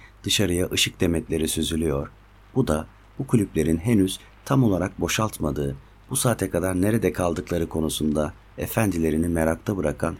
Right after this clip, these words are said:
hizmetçi ve uşakların sohbetlerine henüz bir nokta koymadıkları anlamına geliyordu. Akaki Akakiyevich neşeli bir şekilde yürüyordu sokakta.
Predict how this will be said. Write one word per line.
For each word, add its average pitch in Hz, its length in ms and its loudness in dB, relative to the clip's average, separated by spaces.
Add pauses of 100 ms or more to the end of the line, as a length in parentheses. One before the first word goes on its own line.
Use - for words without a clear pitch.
hizmetçi 85 520 -4
ve - 40 0
uşakların 82 680 0 (320)
sohbetlerine 85 760 -2
henüz 90 480 -2
bir 90 120 0
nokta 80 260 -4
koymadıkları 76 760 -2
anlamına 69 400 0
geliyordu. 69 600 -6 (1300)
Akaki 78 460 -4
Akakiyevich 87 760 0 (280)
neşeli 117 400 4
bir 92 80 6
şekilde 78 420 0
yürüyordu 73 420 0
sokakta. - 580 -4